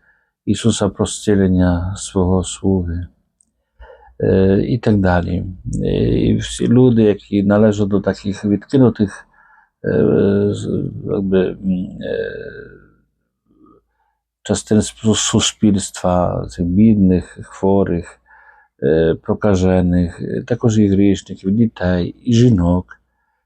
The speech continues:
Ісус, e, тут завжди запрошує в Луки, він на це звертає увагу. Е, Лука, е, особисто не зустрів Ісуса ніколи, але зрозумів суть,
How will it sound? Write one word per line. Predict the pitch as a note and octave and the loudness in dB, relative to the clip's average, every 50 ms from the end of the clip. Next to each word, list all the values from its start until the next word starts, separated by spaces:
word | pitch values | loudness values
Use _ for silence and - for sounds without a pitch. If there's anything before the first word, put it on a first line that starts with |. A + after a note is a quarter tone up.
| - - - | -8 -6 -2
Ісус, | F#2 F#2+ - - - C3+ D3+ D3 C3+ - - - | 0 0 0 2 4 4 4 4 2 -2 -6 -4
e, | - G2+ G2+ G2 G2 G2 G2 - - | 0 2 2 4 4 2 0 -2 -2
тут | - C#3+ C#3 A#2 | -2 -2 0 2
завжди | A2 G#2+ G2+ G2 G2+ G2 | 2 0 2 2 0 0
запрошує | F#2+ F#2+ F2+ - - E2+ E2+ E2+ - - - F2+ F2 | -2 -2 -4 -4 -4 -2 -2 -2 -2 -4 -6 -4 -4
в | E2 - | -4 -4
Луки, | - F2+ - - - F2+ E2+ | -8 -10 -12 -8 -6 -4 -2
він | E2 G2+ B2+ C3+ B2+ | 2 2 4 4 4
на | A#2 G2+ | 2 0
це | - - G2 | -2 -4 -4
звертає | F#2+ F#2 F#2 F#2 - - - F2+ F#2 - | -2 0 -2 -2 -2 -2 -2 -2 -2 -2
увагу. | - G2+ G2 F#2+ F2 D#2+ E2 F2+ F#2 G2+ A2 - _ _ _ _ _ - - - - - - - - - _ _ | -2 -6 -6 -4 -4 -4 -6 -8 -10 -14 -18 -20 _ _ _ _ _ -20 -20 -20 -20 -20 -20 -20 -20 -20 _ _
Е, | - - A2+ | -2 0 2
Лука, | A#2 C3+ - D#3 E3 E3 D#3 D3 - | 2 2 2 2 2 2 2 2 0
е, | - - - | -2 -2 -2
особисто | - - - - - B2 C#3 D3+ C#3+ - - C#3+ C#3 | -2 -4 -4 -2 0 2 2 2 2 0 0 2 4
не | C3+ C3+ C3+ C3+ C3 | 4 6 6 4 2
зустрів | C3 C3+ A#2+ - - - G2 F2+ | 2 -2 -4 -4 -2 0 0 0
Ісуса | - - - - - G2+ - - - F2+ | 0 -2 -6 -8 -12 -12 -12 -10 -6 -4
ніколи, | F2+ F#2 - - - F#2+ F#2+ F2+ F2+ F#2+ - G#2 - _ _ _ _ _ _ _ _ _ _ _ _ _ - | -4 -4 -4 -4 -6 -6 -4 -4 -4 -6 -8 -10 -12 _ _ _ _ _ _ _ _ _ _ _ _ _ -2
але | - G#2+ G#2+ A2+ A2 | 0 4 4 4 4
зрозумів | A2 A#2 B2 A#2+ A#2 A#2+ B2 B2 C#3 D3+ D3+ C#3+ C3+ - - | 4 4 4 4 4 2 2 2 2 2 2 2 2 2 -2
суть, | - - - - B2+ G#2+ - _ | -4 -4 0 2 2 2 0 _